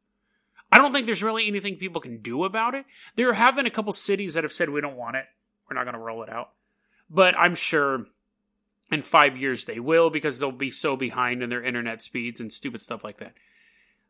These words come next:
I'm sure that four G is not good for us. I'm sure that just cellular phones in general aren't good for humans or for society.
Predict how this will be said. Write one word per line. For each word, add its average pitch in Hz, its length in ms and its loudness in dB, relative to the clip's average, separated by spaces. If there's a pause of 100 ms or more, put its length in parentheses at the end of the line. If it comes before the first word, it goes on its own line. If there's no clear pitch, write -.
(240)
I'm 175 140 2
sure 208 260 4
that 190 160 6
four 165 340 0
G 131 220 -6
is 117 140 -8
not 117 220 -6
good 117 120 -10
for 117 180 -6
us. 104 160 -6
I'm 143 160 -6
sure 160 280 -2
that 139 240 0
just 139 200 -4
cellular 160 400 0
phones 147 360 -4
in 127 100 -10
general 127 560 0
aren't 123 560 -4
good 123 320 -6
for 110 400 -4
humans 117 600 -6
or 110 280 -10
for 104 320 -12
society. - 480 -12